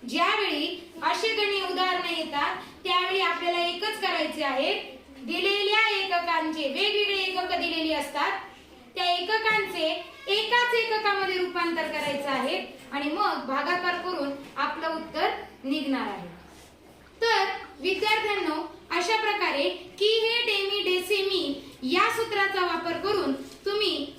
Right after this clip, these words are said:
कोणत्याही पद्धतीचे उदाहरण याद्वारे सोडवू शकता. जर आपल्या काही अडचणी असतील, तर त्या तुम्ही कमेंट बॉक्समध्ये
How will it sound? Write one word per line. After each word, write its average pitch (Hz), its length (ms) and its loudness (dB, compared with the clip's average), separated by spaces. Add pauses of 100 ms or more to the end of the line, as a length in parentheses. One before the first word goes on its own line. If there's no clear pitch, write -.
(100)
कोणत्याही 392 680 0
पद्धतीचे 392 580 0
उदाहरण 349 560 2 (400)
याद्वारे 359 540 2 (300)
सोडवू 359 320 2
शकता. 262 340 -6 (460)
जर 381 200 4
आपल्या 349 360 2
काही 370 240 0
अडचणी 349 480 -2
असतील, 349 800 -2
तर 359 240 2
त्या 349 100 0
तुम्ही 339 320 -2
कमेंट 381 400 0
बॉक्समध्ये 339 680 -2